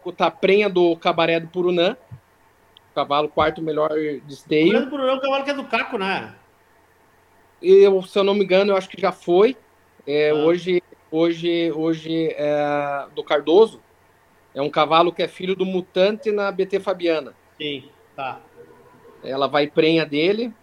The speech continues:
Speaker 1: e é mãe da Encantada, né? É a mãe hoje comprovada da nossa cabanha,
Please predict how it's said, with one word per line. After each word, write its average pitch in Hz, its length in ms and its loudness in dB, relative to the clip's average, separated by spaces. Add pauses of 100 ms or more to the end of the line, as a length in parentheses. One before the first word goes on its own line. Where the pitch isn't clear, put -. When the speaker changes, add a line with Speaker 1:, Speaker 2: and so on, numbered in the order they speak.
Speaker 1:
e 185 220 0
é 214 80 4
mãe 233 240 4
da 233 80 2
Encantada, 247 600 0
né? 160 280 -2
É 151 100 0
a 160 120 0
mãe 175 160 -4 (600)
hoje 185 280 -2
comprovada 202 1000 0 (560)
da 147 200 -4
nossa 156 300 -6
cabanha, 160 580 0